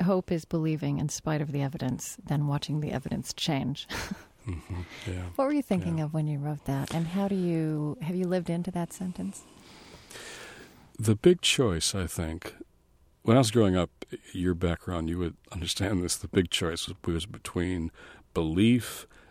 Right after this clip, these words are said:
Speaker 2: and secularism. <laughs> You know?
Speaker 1: Right.
Speaker 2: Uh, it was like there's this monster called secular humanism. It's gonna eat your children. You
Speaker 1: Right.
Speaker 2: know? That was the big choice. I don't think that's the big choice. There is a big choice, though.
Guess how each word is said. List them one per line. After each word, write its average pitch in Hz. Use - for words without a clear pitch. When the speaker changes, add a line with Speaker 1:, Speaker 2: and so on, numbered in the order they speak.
Speaker 2:
and 87
secularism. -
<laughs> -
You -
know? 92
Speaker 1:
Right. 190
Speaker 2:
Uh, 110
it 92
was 90
like 92
there's 82
this -
monster 104
called 87
secular 82
humanism. 87
It's 95
gonna 87
eat 82
your 71
children. -
You 208
Speaker 1:
Right. -
Speaker 2:
know? 104
That 107
was 104
the 90
big 85
choice. -
I 135
don't 170
think 131
that's 95
the -
big 98
choice. -
There 120
is 147
a 127
big 92
choice, -
though. -